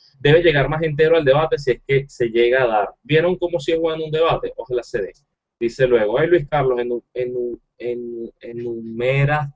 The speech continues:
todo lo que hay antes del después de todas esas ondas, me viene la de-, depre". Ahí me perdí un poquito, Marina, disculpa. Pero el tema del debate sí es sumamente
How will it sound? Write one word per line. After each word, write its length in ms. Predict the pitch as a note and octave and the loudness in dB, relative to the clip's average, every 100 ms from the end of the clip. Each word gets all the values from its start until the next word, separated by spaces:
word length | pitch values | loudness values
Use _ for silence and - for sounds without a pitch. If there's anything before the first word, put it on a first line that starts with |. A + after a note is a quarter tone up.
| _ | _
todo 380 | D#3+ E3 E3 E3+ | 4 6 6 4
lo 140 | D3+ | 0
que 160 | C#3+ C3 | 0 0
hay 360 | C3+ C#3+ D3+ - _ _ - | 2 2 0 -6 _ _ -4
antes 380 | C3+ C3+ C#3+ C#3+ | -2 -2 0 0
del 160 | B2+ | 0
después 400 | A#2 - C#3 C#3+ | -4 -6 0 2
de 160 | C3 B2+ | 2 2
todas 420 | D#3 D#3 D#3+ D3 | 4 4 4 0
esas 220 | D3 D3 | -4 -4
ondas, 160 | F3+ G3+ | -4 -2
me 120 | B2+ | -2
viene 220 | A2+ B2 | -4 -4
la 180 | B2+ A#2 | -4 -4
de-, 360 | G2 A2 A2 - | -8 -16 -16 -10
depre". 300 | G#2 - _ - A2 - | -10 -10 _ -20 -18 -8
Ahí 100 | A#2+ | -4
me 120 | C3 | -2
perdí 180 | C#3+ B2 | 0 0
un 60 | A#2+ | 2
poquito, 260 | B2+ A2+ | 0 -2
Marina, 260 | G2+ G2 G2+ | -4 -6 -6
disculpa. 400 | G2 - G#2+ - _ _ _ _ | -6 -4 -4 -6 _ _ _ _
Pero 160 | - D3 | 0 2
el 100 | D3+ | 2
tema 260 | F3+ A3 G#3+ | 2 2 2
del 160 | F3 | 2
debate 320 | D#3 D#3 D3+ F3+ | 4 4 2 0
sí 160 | - | 0
es 260 | D#3+ C#3+ - | -2 -2 -12
sumamente 1000 | - D3+ C#3+ B2 A#2 C3 C3+ B2 G2+ | -6 -2 0 0 -2 -2 2 4 2